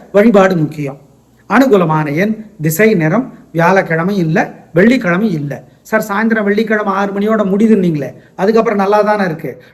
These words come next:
நல்லா இருக்குன்னு சொல்ல முடியாது, பரவாயில்லன்னு சொல்லலாம். வெள்ளிக்கிழமை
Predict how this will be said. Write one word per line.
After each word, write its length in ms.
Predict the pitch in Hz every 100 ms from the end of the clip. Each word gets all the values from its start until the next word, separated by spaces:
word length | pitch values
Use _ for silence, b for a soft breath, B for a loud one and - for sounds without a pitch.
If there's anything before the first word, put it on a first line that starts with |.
| b
நல்லா 240 | 147 226
இருக்குன்னு 260 | 240 240 202
சொல்ல 180 | 190 190
முடியாது, 520 | 180 175 180 277 B B 202
பரவாயில்லன்னு 480 | 220 214 180 175
சொல்லலாம். 440 | 196 143 135 135 - b b b
வெள்ளிக்கிழமை 520 | 190 220 214 190